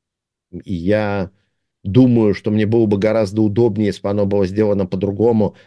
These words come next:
возможно, я просто не понял, зачем. Может быть, это не такой вот неудобный молоток, а, которым я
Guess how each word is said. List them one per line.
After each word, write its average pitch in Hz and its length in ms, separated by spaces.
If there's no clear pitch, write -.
возможно, 107 480
я 101 60
просто 101 320
не 101 120
понял, 90 380
зачем. 85 440
Может 107 240
быть, 117 200
это 123 240
не 117 400
такой 135 360
вот 120 220
неудобный 113 680
молоток, 110 720
а, 85 480
которым 113 320
я 104 160